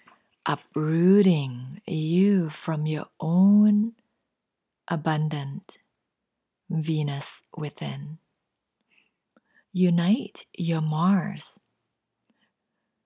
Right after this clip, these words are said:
right? Your power, action, and energy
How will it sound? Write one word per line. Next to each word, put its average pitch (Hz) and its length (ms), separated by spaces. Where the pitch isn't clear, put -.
right? 165 180
Your 170 400
power, 185 640
action, 180 460
and 147 160
energy 160 480